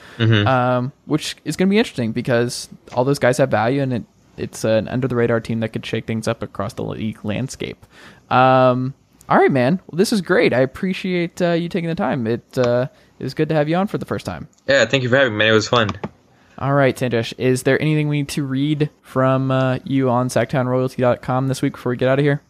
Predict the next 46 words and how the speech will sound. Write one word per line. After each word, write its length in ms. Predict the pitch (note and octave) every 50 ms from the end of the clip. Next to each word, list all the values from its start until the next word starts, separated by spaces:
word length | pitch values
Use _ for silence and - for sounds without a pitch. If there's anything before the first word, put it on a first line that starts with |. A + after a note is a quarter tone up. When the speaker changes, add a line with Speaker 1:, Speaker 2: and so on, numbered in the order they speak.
| _ _ _ _ _ _ _ - - _ _ -
Speaker 1:
I 120 | B2+ B2+
have 360 | C3+ D3+ D#3 D#3 D3 B2 - _ _ _ _ -
two 240 | - - G#3 G#3 G3
pieces 440 | - - D#3 C#3 - - B2 A2+ A2+
coming. 380 | - - A2+ G#2 G2 F#2 F#2 -
I 100 | - A2 A#2
have 460 | A#2+ B2 B2 B2+ B2+ A#2+ G#2 - - _ _ _ _ _ _ -
one 280 | G#2+ A#2+ C3 C#3+ D3 C#3+
about 260 | C#3+ C3+ C#3 C3 F#2+
Rashawn 340 | A#2 B2+ - C3+ C3 C3 B2+
Holmes, 560 | A#2 B2+ A#2 A2+ A2 A2+ C3 C3+ B2+ - - _ -
how 220 | G#2+ A#2 A#2 A2+
he's 100 | A#2 A2
gonna 160 | A#2 A#2+ A#2+
be 120 | A2+ A#2 A#2
a 40 |
fan 240 | A2+ - A#2+ A#2 A2+
favorite 300 | A2+ B2+ A#2 A2 A2 A2
in 40 | G#2+
Sacramento. 680 | - A2+ G#2+ - - A2 G#2 G2+ G2+ G2+ G#2 A2+ A#2 - _ _ _ _ _ _ _ _
That's 480 | - A2+ A2+ A2+ A#2 A2 - - - - -
about 220 | A2+ A2 A#2 A2+ A2+
a 40 |
thousand 400 | A2 - A#2+ A#2 A#2 A2+ B2 A#2+ A2+
words 280 | A#2 A#2+ A2+ A2+ A2 A2
you 80 | A#2
can 140 | A2+ - B2
expect 420 | A2+ A2+ - - - A#2 A2+ - -
coming 240 | - A2+ A2 G#2+
soon. 460 | G#2 - - C3 C#3 C#3 C#3+ C#3+ C#3+ - _ _ _ _ _ _ _ _ _ -
And 360 | G#2+ A2+ A2+ A2 A2 A2 -
I'm 220 | - A2 A2 A2 -
currently 320 | - C3+ C3 G#2+ C3 C3
writing 280 | B2+ B2 A#2+ A#2+ A#2+ A#2
about 280 | A#2 A#2 A2 G#2+ F2
what 100 | G#2 A#2+
we 140 | A#2+ A#2+ A#2
can 100 | A#2+ A#2
expect 460 | A2+ - - - _ B2 A#2+ - -
from 500 | - - B2+ A#2 A2+ G#2+ G#2+ G#2+ G2 D2
the 80 | - A2
Sacramento 460 | - A#2+ A2+ A#2 A#2 A#2+ A#2 A2+ A2
Kings 400 | - B2+ A#2 A2+ A2 G#2+ G2+ G2
defense, 560 | F#2+ G#2 B2 A#2 A#2 - A2+ G2 F#2+ F#2+ -
and 240 | E2+ G2+ G#2 G2+ G2
that's 440 | G#2+ G#2 G#2 - - - - -